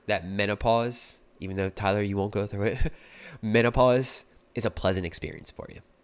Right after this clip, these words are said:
Because you can. You absolutely can. I'm gonna die by that statement, even though I can't experience it. To all my ladies out there, I need your help. <laughs> Okay, so, um, we wanna get,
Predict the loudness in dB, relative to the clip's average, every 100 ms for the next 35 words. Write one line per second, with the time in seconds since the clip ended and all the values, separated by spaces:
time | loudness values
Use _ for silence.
0 | _ _ _ 0 4 4 4 4 4 2
1 | -2 -20 -20 -20 -20 -20 -8 -2 -2 4
2 | 10 10 10 0 2 2 4 0 0 -4
3 | -4 -6 -12 _ _ _ -20 -20 _ -8
4 | -4 -2 -4 -2 2 2 2 -2 -4 -8
5 | -8 -8 -8 -8 -4 -2 -4 -2 -2 -2
6 | -4 -4 -4 -8 -10 -18 -20 -20 -20 -20
7 | -20 _ -20 _ -4 0 2 2 2 0
8 | -2 -4 -6 -6 -6 -8 -8 -10 -8 -8
9 | -8 -12 -12 -12 -12 -18 -14 -10 -8 -2
10 | 0 0 -6 -20 -10 4 4 4 0 -2
11 | 2 2 0 -4 -12 -16 -6 0 2 4
12 | 2 0 -8